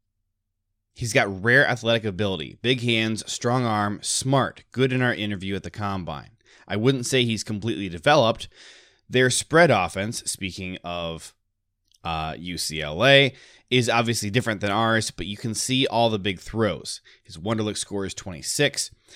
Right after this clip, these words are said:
Now, it says Hundley had hopes of go-, <laughs> going in the first round. This is Brett Hundley talking. "Yeah, I wanted to be the number one pick. I had an expectation to go maybe first day. I did believe I'd be taken off the board in the second day.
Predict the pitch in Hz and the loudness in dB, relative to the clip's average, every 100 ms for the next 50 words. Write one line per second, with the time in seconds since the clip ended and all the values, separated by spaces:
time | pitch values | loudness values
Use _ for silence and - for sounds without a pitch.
0 | - _ 107 - - 110 - 180 190 160 | -20 _ -4 -4 -4 -6 -2 2 4 4
1 | 139 135 - 117 110 - - 113 127 143 | 4 4 0 -6 -4 -4 -4 0 4 4
2 | 131 110 98 117 107 107 101 69 - 110 | 4 0 -2 -4 -2 -4 -4 -6 -14 -12
3 | 107 113 107 110 107 107 101 87 80 71 | -8 -6 -4 0 0 0 -4 -6 -8 -8
4 | - - _ - - _ _ 151 147 82 | -14 -18 _ -20 -20 _ _ 4 4 4
5 | - _ 107 110 131 127 123 110 110 101 | -6 _ -2 2 4 4 2 2 0 0
6 | 101 95 101 87 - 92 92 78 92 - | -2 0 -2 -2 -4 -8 -6 -8 -10 -10
7 | 85 - 123 123 120 110 101 107 98 95 | -10 -2 -2 0 -6 -4 -2 0 0 -4
8 | 92 - 90 - 120 123 127 95 85 - | -8 -8 -8 -6 -2 0 0 -4 -8 0
9 | 147 156 135 135 110 107 101 95 107 104 | 2 2 0 0 0 -2 -2 -4 -6 -6
10 | 82 113 - 95 98 95 90 - 120 98 | -6 -6 -6 -6 -4 -4 -6 -2 -2 -2
11 | 95 76 | -6 -8